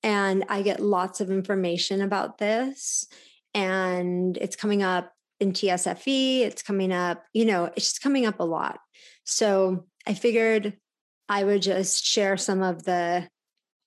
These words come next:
channeled information I get about this. And why I hesitate talking about this is because when we even hear the word dark,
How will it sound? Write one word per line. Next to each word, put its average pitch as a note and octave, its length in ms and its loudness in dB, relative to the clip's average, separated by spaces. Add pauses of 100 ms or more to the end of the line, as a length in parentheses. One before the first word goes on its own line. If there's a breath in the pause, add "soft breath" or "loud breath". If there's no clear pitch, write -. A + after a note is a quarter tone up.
(120)
channeled A3 400 2
information F#3+ 760 0
I F3+ 500 -2
get F3 260 -2
about F#3 320 -2
this. G3 540 -2 (440 loud breath)
And A3+ 180 2
why B3+ 140 2
I F4 200 4
hesitate G3 680 0
talking F#3 320 -4
about F#3 220 0
this F#3+ 200 -4
is F3+ 100 -6
because F3+ 420 0
when G#3+ 140 2
we C#4 80 2
even B3+ 280 0
hear F#3 220 -2
the F3+ 100 -2
word F3+ 260 0
dark, F3 380 -2